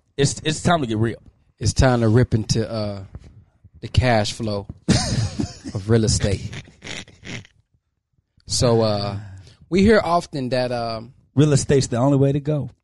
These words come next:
Speaker 2: you know, all the millionaires got real estate.
Speaker 1: Cash flowing from the properties.
Speaker 2: You know, I got f-, three, five properties, and, you know, I got it on and popping. All I have to do is put five percent down.
Speaker 1: I got twelve units.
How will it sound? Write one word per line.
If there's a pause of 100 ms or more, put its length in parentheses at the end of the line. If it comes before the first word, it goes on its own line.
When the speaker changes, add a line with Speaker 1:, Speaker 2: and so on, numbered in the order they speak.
(160)
Speaker 2:
you
know,
all
the
millionaires
got
real
estate. (320)
Speaker 1:
Cash
flowing
from
the
properties.
Speaker 2:
You
know,
I
got
f-,
three,
five
properties,
and,
you
know,
I
got
it
on
and
popping.
All
I
have
to
do
is
put
five
percent
down.
Speaker 1:
I
got
twelve
units.